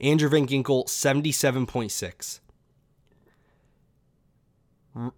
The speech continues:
stops, twenty-seven stops for Kyle Van Noy. In half the amount of snaps, twenty-two stops for Andrew Van Ginkel, nearly the same.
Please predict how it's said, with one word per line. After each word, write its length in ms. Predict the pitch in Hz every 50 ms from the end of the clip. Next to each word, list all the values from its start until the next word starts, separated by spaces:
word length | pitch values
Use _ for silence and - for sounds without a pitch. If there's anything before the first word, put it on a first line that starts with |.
| _ _
stops, 680 | - - - - 160 151 131 110 - - - - - - _ _
twenty-seven 640 | - - 151 156 160 170 156 - - 160 147 156 147
stops 340 | - - - 139 139 - -
for 140 | - 143
Kyle 240 | 131 - 143 131 127
Van 220 | 120 127 123 120 120
Noy. 320 | 131 143 151 170 165 - _ - -
In 160 | - 131 127
half 320 | 117 101 143 143 151 151 -
the 100 | 160 160
amount 240 | 147 143 139 139 135
of 60 | 127
snaps, 420 | - - 135 131 131 127 - -
twenty-two 600 | - - - 135 131 139 135 123 - - 147 139
stops 380 | 120 - - 117 107 104 - -
for 140 | - 120 113
Andrew 220 | 110 107 107 107
Van 160 | 104 107 104
Ginkel, 400 | 98 104 98 - - 87 87 -
nearly 380 | 104 113 127 135 143 135 135 127
the 120 | 117 110
same. 340 | - - 107 98 87 87 92